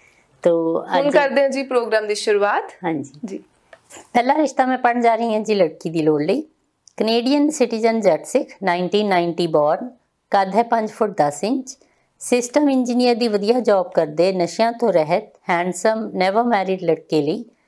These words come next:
Speaker 1: ਅਮਰੀਕਾ ਤੋਂ citizen ਜਾਂ green card holder, professionally qualified, ਸੋਹਣੀ ਸੁਨੱਖੀ ਪਰਿਵਾਰਕ ਲੜਕੀ ਦੀ ਲੋੜ ਹੈ। ਕੈਲੀਫੋਰਨੀਆ, ਯੂ ਐਸ ਏ ਵਿੱਚ ਰਹਿੰਦੀ ਲੜਕੀ ਜਾਂ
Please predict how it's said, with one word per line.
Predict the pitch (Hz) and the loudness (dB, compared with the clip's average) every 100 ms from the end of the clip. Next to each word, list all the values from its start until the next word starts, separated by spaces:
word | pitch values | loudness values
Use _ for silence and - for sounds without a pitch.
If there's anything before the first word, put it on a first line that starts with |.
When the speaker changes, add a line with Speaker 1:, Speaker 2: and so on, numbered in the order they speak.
| _ _ - | _ _ -4
Speaker 1:
ਅਮਰੀਕਾ | 190 196 202 208 254 | 0 0 -2 0 0
ਤੋਂ | 254 202 196 | 2 -2 -2
citizen | 202 220 247 262 262 | -4 -4 0 0 2
ਜਾਂ | 262 | 2
green | 226 196 180 | 2 0 0
card | 175 170 165 | 2 0 2
holder, | 160 156 151 160 180 - _ _ - | 2 2 2 0 -2 -6 _ _ -2
professionally | 175 185 175 180 226 254 | 0 2 0 0 -2 0
qualified, | 262 214 175 170 175 180 170 170 | 0 2 2 0 0 0 0 -2
ਸੋਹਣੀ | - 214 233 | -4 -2 -2
ਸੁਨੱਖੀ | 254 214 196 - 202 | -2 -4 -4 -2 -2
ਪਰਿਵਾਰਕ | 208 180 170 165 160 | 0 2 2 0 -2
ਲੜਕੀ | 160 156 170 | -4 -4 -6
ਦੀ | 190 | -2
ਲੋੜ | 220 165 131 | 0 0 0
ਹੈ। | 131 - _ _ _ _ _ _ - | -6 -8 _ _ _ _ _ _ -2
ਕੈਲੀਫੋਰਨੀਆ, | 196 196 214 254 233 233 | 0 2 0 0 0 0
ਯੂ | 233 226 220 | 0 2 0
ਐਸ | 220 | 2
ਏ | 233 | 0
ਵਿੱਚ | 214 214 | -2 -2
ਰਹਿੰਦੀ | 214 214 220 | 0 0 0
ਲੜਕੀ | 208 202 202 220 220 - _ - | 0 -2 -4 -8 -8 -12 _ 0
ਜਾਂ | 190 190 | 0 0